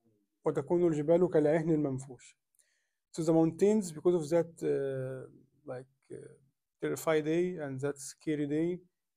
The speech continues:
will turn to flying wall, something like that.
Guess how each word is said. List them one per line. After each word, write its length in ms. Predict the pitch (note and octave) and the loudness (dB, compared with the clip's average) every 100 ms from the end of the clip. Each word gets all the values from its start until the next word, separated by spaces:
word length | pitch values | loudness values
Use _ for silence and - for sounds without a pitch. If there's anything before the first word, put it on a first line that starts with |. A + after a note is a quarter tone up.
| _ | _
will 120 | D#3+ D3+ | -8 -4
turn 380 | D#3 D#3+ D#3 | -2 0 -2
to 640 | D#3 C#3 C3 B2+ B2 A#2+ B2 - _ _ _ _ _ _ | -6 -8 -6 -6 -8 -12 -16 -20 _ _ _ _ _ _
flying 480 | - D#3 D3+ D3 C3 | -2 0 2 -2 -4
wall, 400 | C#3 C#3+ A#2+ B2+ _ _ _ _ _ _ _ _ | -2 -2 -2 -6 _ _ _ _ _ _ _ _
something 240 | D3+ C3+ D3 | -10 -8 -8
like 180 | B2 | -10
that. 120 | B2 | -12